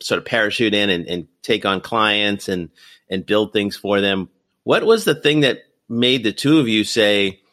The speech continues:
"You know, we really need to build a separate product company around this"? What was, I mean, was it just the hackathon, or did you stop and say, "Let's think about this"? Is this, was that just fun? We put ten thousand dollars in our pocket, but,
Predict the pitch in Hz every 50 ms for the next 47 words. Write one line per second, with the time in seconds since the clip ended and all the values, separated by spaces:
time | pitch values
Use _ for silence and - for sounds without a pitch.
0 | _ _ _ _ - 110 107 117 123 131 123 - - - 127 127 131 131 139 127
1 | 123 117 117 104 104 92 - 110 107 104 104 92 90 - - - 117 104 - -
2 | 98 - - - 107 95 90 90 - - 95 85 - 87 87 87 85 85 85 82
3 | 82 80 76 80 92 92 - - - - - - 92 107 - 120 127 110 - -
4 | - - - 101 101 101 98 104 98 87 92 78 117 123 123 - 104 113 113 135
5 | - 202 - 220 220 226 226 190 127 107 101 104 98 90 98 92 - - 107 110
6 | 110 - 104 95 - 107 98 95 95 95 90 90 - _ - - - - - -
7 | _ _ - - 151 147 - - 147 147 - 107 107 101 95 87 - 98 92 -
8 | 101 95 95 104 101 - - - 101 98 113 113 113 104 95 - - - 165 175
9 | 165 156 131 113 101 - - 107 - - 104 101 98 104 101 101 98 95 87 92
10 | 92 95 95 87 98 92 87 - - 135 135 131 131 - 135 127 123 - - 101
11 | 95 95 - -